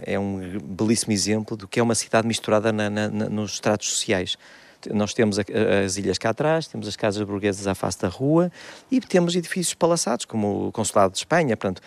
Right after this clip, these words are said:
a cidade é feita de misturas. O turismo é uma oportunidade muito enorme. Portanto, cria aqui uma, um valor acrescentado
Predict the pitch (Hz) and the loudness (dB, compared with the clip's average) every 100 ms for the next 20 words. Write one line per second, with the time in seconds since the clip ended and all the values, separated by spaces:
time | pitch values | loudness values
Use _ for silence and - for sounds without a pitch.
0 | - - - 165 175 170 170 170 170 160 | -20 -20 -6 -2 2 2 2 -2 -2 -2
1 | 170 - 147 117 107 - - - - 127 | -4 -4 -4 -4 -4 -8 -16 -20 -12 0
2 | 151 165 165 165 - - 123 123 127 - | 6 6 6 0 -2 2 6 6 4 0
3 | - 127 135 127 - 127 139 139 123 - | -2 2 2 0 -2 2 2 0 -10 -14
4 | _ _ _ _ - 127 87 80 82 - | _ _ _ _ 0 4 4 4 -6 -6
5 | 85 - - 131 123 120 127 117 113 104 | -8 -8 -2 4 4 4 0 0 2 0
6 | - 104 98 117 117 104 - - 110 98 | -2 -4 6 6 8 4 2 -2 0 2
7 | 101 110 127 | 2 2 0